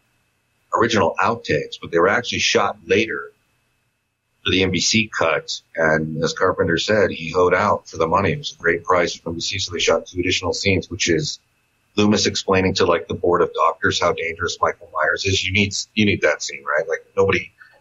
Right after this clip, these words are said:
nobody's got any tabs on this maniac in the system, right? It's like, why would you need to tell us how dangerous this guy is? We've had him in custody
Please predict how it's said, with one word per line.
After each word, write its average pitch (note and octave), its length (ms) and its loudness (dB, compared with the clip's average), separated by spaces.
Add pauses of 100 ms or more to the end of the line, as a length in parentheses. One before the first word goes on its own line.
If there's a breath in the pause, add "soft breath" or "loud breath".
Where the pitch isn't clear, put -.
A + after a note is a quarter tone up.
(160)
nobody's A2+ 320 2
got F#2 180 0
any F2 160 -6
tabs E2 460 -2
on D2 140 -4
this - 180 -8
maniac D2 460 -4
in D#2+ 100 -10
the D2 60 -6
system, - 480 -2
right? D2+ 220 0 (100)
It's - 100 -12
like, - 300 -2 (1080)
why A#2 200 0
would C3 200 0
you B2+ 100 2
need A#2 140 2
to G2+ 100 0
tell G2 220 0
us F#2+ 120 0
how G#2 120 2
dangerous F#2+ 480 0
this E2 140 -4
guy D#2+ 240 0
is? - 120 -10
We've - 100 -20 (140)
had E2 80 0
him E2 60 -6
in D#2 100 -10
custody - 400 -4